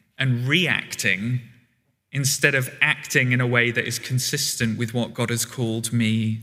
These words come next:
to do. Or maybe my time needs to be spent elsewhere.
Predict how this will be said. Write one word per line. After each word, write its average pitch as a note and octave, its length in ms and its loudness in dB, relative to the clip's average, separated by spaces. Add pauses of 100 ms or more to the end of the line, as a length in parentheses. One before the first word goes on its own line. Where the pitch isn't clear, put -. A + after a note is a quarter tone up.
to - 120 -4
do. G#2 340 -2 (1800)
Or B2+ 140 2
maybe D3 540 2 (200)
my C#3 140 0
time D#3 280 2
needs E3 280 0
to D#3+ 100 0
be D#3 100 0
spent D#3+ 320 -2
elsewhere. D#3+ 720 -4